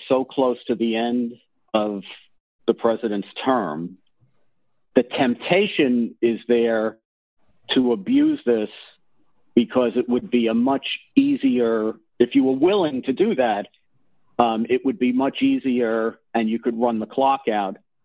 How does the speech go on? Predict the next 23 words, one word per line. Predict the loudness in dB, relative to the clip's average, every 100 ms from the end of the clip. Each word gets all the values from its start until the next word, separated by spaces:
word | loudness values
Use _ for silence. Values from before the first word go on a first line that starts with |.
| _
than | 0 0 -2
trying | 0 0 0
to |
do | -2 -4
an | -2
impeachment, | -6 -2 -4 -2 -4 -4 -6 _ _ _
uh, | -2 0 -4 -4
with | -4 -2 0
a, | 0 0 -4 -4
you | 0
know, | 0 -2 _ _ 0
a |
House | 2 0 0 0
impeachment | -2 0 -2 0 -2 -2 -4 _ 0
proceeding | 0 2 0 0 0 -2 -2
and | -2
then | -2 -4
a | -2
Senate | 0 0 -4
trial | 0 0 2 0 -4 -8 -6
at | -2
this | -2 -4 -2
point. | -2 -2